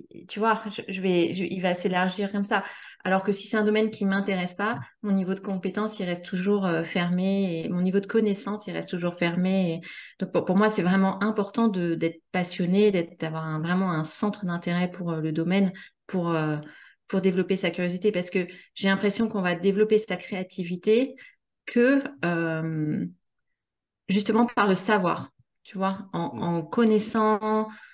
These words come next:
Speaker 1: en... c'est, c'est comme ça que tu vas, tu vas tilter. Il va y avoir des connexions qui vont se faire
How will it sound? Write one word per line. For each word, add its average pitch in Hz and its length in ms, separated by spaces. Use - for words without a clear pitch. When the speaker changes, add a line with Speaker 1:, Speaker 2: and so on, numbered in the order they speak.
Speaker 1:
en... 165 880
c'est, - 160
c'est 185 140
comme 196 160
ça 240 100
que 233 60
tu - 120
vas, 185 300
tu - 160
vas 180 160
tilter. 196 560
Il 175 80
va 180 60
y 185 60
avoir 180 140
des 190 120
connexions 226 360
qui 233 140
vont 180 160
se - 140
faire 196 480